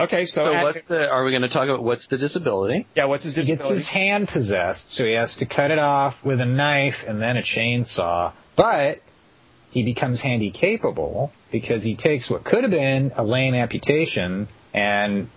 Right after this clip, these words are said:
Speaker 3: you know, he has to go around and, like, get used to a new life, and he turns it into an awesome new weapon he can use to kill zombies that are trying to possess him and his girlfriend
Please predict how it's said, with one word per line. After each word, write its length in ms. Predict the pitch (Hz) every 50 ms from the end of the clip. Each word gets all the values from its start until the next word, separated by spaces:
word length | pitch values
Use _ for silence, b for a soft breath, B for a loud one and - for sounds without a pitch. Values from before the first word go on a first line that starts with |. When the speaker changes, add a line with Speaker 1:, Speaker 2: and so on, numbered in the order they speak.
| -
Speaker 3:
you 100 | - 135
know, 220 | 117 98 95 95 95
he 60 | 98
has 160 | 104 101 - -
to 80 | 117
go 160 | 101 104 104
around 520 | 101 98 110 123 127 123 123 123 120 120 117
and, 60 | 104
like, 200 | 98 92 82 82
get 100 | 104 -
used 280 | 104 101 101 - - -
to 60 | 98
a 40 | 90
new 100 | 92 95
life, 320 | 113 135 127 110 98 -
and 80 | 92 92
he 60 | 92
turns 420 | - - - 131 120 120 117 104
it 60 | 107
into 200 | 104 104 104 101
an 80 | 98 92
awesome 460 | 92 92 95 98 98 - - 104 95
new 160 | 90 92 90
weapon 400 | 85 - 127 170 - - 107 90
he 60 | 87 80
can 160 | - - 82
use 160 | 90 87 -
to 80 | - -
kill 160 | - 87 90
zombies 420 | - 139 165 185 127 - 80 80
that 80 | - -
are 40 | -
trying 140 | - 90
to 40 | 90 -
possess 260 | 98 92 87 78 - -
him 80 | 98
and 40 | 92
his 80 | 92 -
girlfriend 360 | - 127 131 127 - - -